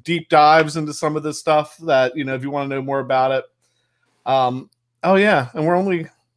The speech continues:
we're only about, thanks, Brian. We're only about, I don't know, eighty people away from, from a thousand subs now. So,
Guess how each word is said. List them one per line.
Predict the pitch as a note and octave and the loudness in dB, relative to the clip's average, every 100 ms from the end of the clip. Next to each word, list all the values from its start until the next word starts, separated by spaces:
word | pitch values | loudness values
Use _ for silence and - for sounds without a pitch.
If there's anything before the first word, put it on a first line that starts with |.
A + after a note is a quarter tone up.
| - | -10
we're | F3+ | -2
only | G3 | -2
about, | C3+ F3 D#3 | 4 4 4
thanks, | F#3 G3 | 2 -2
Brian. | - B2+ B2 | 0 0 0
We're | D3 | -2
only | A3+ F#3+ | -2 2
about, | C3+ D#3+ D3 - _ _ | 4 4 4 -2 _ _
I | C3 | -2
don't | D3 | -2
know, | B2+ A#2+ | -2 -2
eighty | B2 C#3 | -2 -2
people | C3+ D3+ C#3+ | -6 -6 -4
away | C3+ C#3 | -2 -4
from, | D3+ C3+ A#2+ - _ _ _ _ _ _ _ _ _ | -6 -8 -10 -14 _ _ _ _ _ _ _ _ _
from | D3 C#3 | -2 0
a | C3 | 2
thousand | C#3+ C3+ C3 | 2 2 0
subs | A#2+ D3 C#3+ | 0 0 0
now. | B2+ A2 A2+ | -6 -8 -8
So, | - A#2+ A#2+ A#2+ | -4 -2 -2 -6